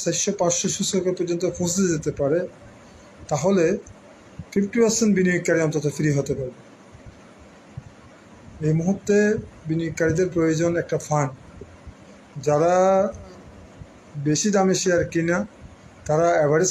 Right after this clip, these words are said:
করার জন্য তাদের হাতে ক্যাপিটাল নেই। যারা নতুন সাইড লাইনে আছে, এরা আসছে বিনিয়োগ করতে, এরা বিনিয়োগ করতেছে বিদায়, বিনিয়োগ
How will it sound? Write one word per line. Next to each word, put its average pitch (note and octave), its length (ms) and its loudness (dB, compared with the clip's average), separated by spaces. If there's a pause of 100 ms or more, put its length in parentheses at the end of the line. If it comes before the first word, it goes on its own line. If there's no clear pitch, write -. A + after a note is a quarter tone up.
করার F3 220 2
জন্য E3+ 120 0 (100)
তাদের D#3 200 0 (120)
হাতে - 280 -6
ক্যাপিটাল C#3 360 -2 (100)
নেই। C3 100 -12 (1120)
যারা D#3+ 220 4 (180)
নতুন E3 240 0 (160)
সাইড F3+ 240 0
লাইনে F#3 280 4
আছে, F#3+ 180 0 (160)
এরা F3 140 2 (180)
আসছে - 280 -4
বিনিয়োগ E3+ 340 -2
করতে, F3 260 -2 (280)
এরা F3+ 160 4 (1400)
বিনিয়োগ D#3+ 340 2
করতেছে E3+ 320 -2 (120)
বিদায়, E3+ 320 4 (200)
বিনিয়োগ D#3 300 0